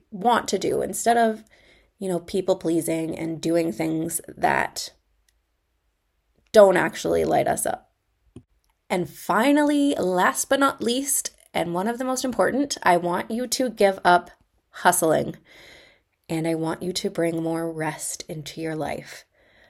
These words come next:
In those moments where you're, like, you know, just really tired, really overwhelmed, and feeling like you are burning out, don't keep pushing through. Instead, rest is so much more important,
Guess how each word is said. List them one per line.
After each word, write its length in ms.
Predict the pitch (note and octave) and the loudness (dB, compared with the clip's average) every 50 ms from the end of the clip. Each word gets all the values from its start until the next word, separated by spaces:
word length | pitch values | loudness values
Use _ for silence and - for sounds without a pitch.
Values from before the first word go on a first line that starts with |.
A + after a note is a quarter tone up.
| _ _ _ _ _ _ _ _ _ _ - - | _ _ _ _ _ _ _ _ _ _ -10 -4
In 180 | F#3+ F#3+ G3 G#3+ | -2 -2 0 2
those 240 | A3+ A#3 C4 B3+ A3 | 2 0 0 0 0
moments 460 | F#3 F3 E3 E3+ F3+ F#3 G#3 G3+ - | 0 2 2 2 0 0 -2 0 2
where 100 | F#3 F3 | 2 2
you're, 240 | E3 D#3+ D#3+ D#3+ D#3+ | 4 4 2 2 2
like, 400 | E3 D3 D#3+ C3+ - - - _ _ _ _ _ _ _ _ _ _ _ _ _ - | 2 2 2 0 -2 -4 -10 _ _ _ _ _ _ _ _ _ _ _ _ _ -10
you 80 | F#3+ | -8
know, 220 | F#3 - - - - - | -8 -8 -8 -10 -12 -12
just 180 | - F3+ - F3+ | -10 -10 -8 -8
really 380 | F3 F3 G3 G#3 G#3 G#3 G#3 | -8 -4 0 2 2 2 2
tired, 580 | G#3 G#3+ F3 D#3+ D#3+ D#3 D#3+ D#3+ D#3+ D#3 D#3 - - E3+ F3+ | 2 0 0 2 2 2 0 0 -2 -2 -4 -6 -8 -6 -2
really 460 | F#3 F#3+ F#3+ F#3+ F3+ F3 F3 E3+ E3 - - _ _ | 2 2 4 4 4 4 2 2 0 -2 -6 _ _
overwhelmed, 800 | - G#3 G3+ F#3+ F#3 F3 E3 D#3+ D#3 D#3 D#3 D#3 D#3+ D#3 D#3+ - | 4 4 6 6 6 6 6 6 4 4 2 0 -2 -4 -4 -6
and 180 | - E3+ E3+ - | -6 -8 -8 -10
feeling 580 | - - F#3+ F#3 F3+ F#3 F#3 F3+ F3+ F3 F3 - _ _ _ _ | -12 -8 -6 -4 -4 -2 -2 -2 -2 -4 -6 -8 _ _ _ _
like 240 | G#3 G3+ D#3 - - | -14 -14 -14 -10 -8
you 240 | F3 E3+ D#3+ D#3+ - | -6 -4 -4 -4 -6
are 180 | - E3 D#3+ D3 | -6 -6 -6 -4
burning 540 | D3+ - - - F3 E3+ F3+ F#3+ F#3 F3 E3 | -6 -8 -6 -2 0 0 2 2 2 2 0
out, 440 | D#3+ D#3+ E3+ A3 - - - - - - _ _ - - - - _ _ _ _ _ _ _ _ _ | 2 2 2 2 0 -2 -6 -8 -10 -16 _ _ -20 -20 -20 -20 _ _ _ _ _ _ _ _ _
don't 320 | - F#3+ F#3 F#3+ F#3+ - - | 4 6 6 6 2 -6 -10
keep 240 | - A#3 A3+ - | -10 -10 -10 -8
pushing 380 | - - F#3+ F#3 F#3+ F#3 F3+ G3+ | -6 -6 -4 -2 -2 -2 -2 -4
through. 420 | G3+ - E3 E3 E3 E3 D#3 D3+ | -6 -6 -4 0 0 2 2 0
Instead, 760 | - - E3 D3+ - - - E3+ E3 E3+ F3 F3+ - - - - _ _ _ _ _ _ _ _ _ _ _ _ _ _ _ _ _ _ _ _ _ | -2 -4 -6 -6 -6 -2 0 2 4 4 4 2 0 -4 -6 -10 _ _ _ _ _ _ _ _ _ _ _ _ _ _ _ _ _ _ _ _ _
rest 580 | - D#3 - E3 D#3+ F#3+ G#3+ - - - - - | -12 -4 0 0 0 0 -2 -4 -6 -6 -4 -4
is 160 | G#3+ A3+ - | -4 -2 -2
so 120 | - F#3 | -2 -2
much 180 | E3+ E3+ E3 - | -4 -6 -8 -8
more 160 | F#3 F3 F3 | -6 -6 -6
important, 720 | E3+ F3 F3 - E3 D3+ - B2+ D3+ D3+ - - - - | -6 -6 -6 -4 -2 -2 -2 -2 -4 -6 -6 -6 -8 -8